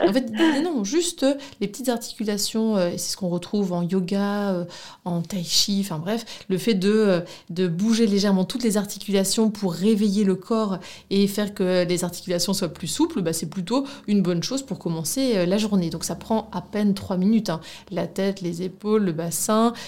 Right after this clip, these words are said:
euh, les poignets, les coudes, euh, les genoux et les chevilles, et c'est tout. Donc juste faire des petits ro-, des petites rotations et tout ça. Et en yoga, euh, parce que, que je pratique depuis quelques années,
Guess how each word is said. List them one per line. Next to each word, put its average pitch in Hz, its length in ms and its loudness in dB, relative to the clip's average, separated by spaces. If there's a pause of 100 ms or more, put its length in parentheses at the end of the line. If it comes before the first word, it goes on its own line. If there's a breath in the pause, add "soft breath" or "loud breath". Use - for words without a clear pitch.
(160 loud breath)
euh, 180 80 -2
les 175 140 2
poignets, 180 440 2
les 170 140 0
coudes, 233 500 -4
euh, 165 260 0
les 170 160 0
genoux 202 400 6
et 202 80 0
les 180 100 -2
chevilles, 180 420 -4
et - 60 -4
c'est 196 140 -4
tout. 175 160 -12 (480 loud breath)
Donc 170 160 -6
juste 202 200 -10
faire 180 120 -2
des 165 80 -2
petits 165 200 -6
ro-, 175 260 -4
des 170 120 -6
petites - 160 -16
rotations 196 380 -6
et - 20 -6
tout 208 80 -4
ça. - 80 -10 (400 loud breath)
Et 226 100 2
en 269 80 2
yoga, 220 640 0
euh, 180 380 -4 (300)
parce 196 160 -6
que, 180 100 -6
que 190 240 -6
je - 80 -6
pratique 196 300 -6
depuis 185 280 -6
quelques 175 360 -4
années, 220 260 0